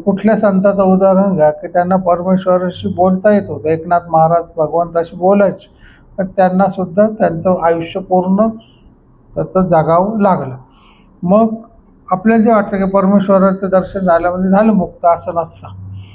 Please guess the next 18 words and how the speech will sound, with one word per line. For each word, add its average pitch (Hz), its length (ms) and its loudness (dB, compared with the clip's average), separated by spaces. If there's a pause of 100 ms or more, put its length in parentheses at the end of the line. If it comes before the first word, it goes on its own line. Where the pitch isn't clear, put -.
(420)
तर 185 160 2
मग 214 240 2
नामदेव 196 440 2
महाराज 226 380 2
संतांची 226 460 2
संगत 233 440 2
का 226 120 2
मागता? 180 600 2 (680)
तर 226 220 4
भगवंताची 202 1000 0 (840)
प्रार्थना 180 560 2
आपण 180 280 0
जेव्हा 180 200 2
करतो, 180 460 -2
संत 165 320 -2
संगत 165 500 -2
मागतो, 160 440 -2 (600)
तेव्हा 175 460 2